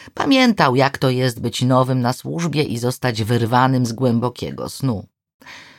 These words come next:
Poprowadził kobietę na pierwsze piętro do pokoju oficerów. Otworzył przed nią drzwi, zaczekał, aż wejdzie, po czym sam wszedł i zajął miejsce za biurkiem.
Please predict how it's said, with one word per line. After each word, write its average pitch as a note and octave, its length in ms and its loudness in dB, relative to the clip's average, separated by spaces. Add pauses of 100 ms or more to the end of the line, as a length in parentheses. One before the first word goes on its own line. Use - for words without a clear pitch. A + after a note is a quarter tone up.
(180)
Poprowadził D#3+ 540 0
kobietę C#3+ 420 2
na A#2+ 100 2
pierwsze A#2 380 -4
piętro A#2+ 400 -2
do G#2+ 120 -2
pokoju G#2 520 -4
oficerów. - 640 -12 (200)
Otworzył G#2 480 -4
przed E2+ 300 -8
nią F2+ 220 -4
drzwi, G#2 360 -4
zaczekał, F#2+ 480 -6
aż F2 200 -6
wejdzie, C3 440 -2 (240)
po E3 120 2
czym C#3 160 -2
sam A2 300 -2
wszedł A3 380 -2
i F3 180 -4
zajął B2 340 0
miejsce G2 460 -4
za F2+ 160 -6
biurkiem. - 600 -16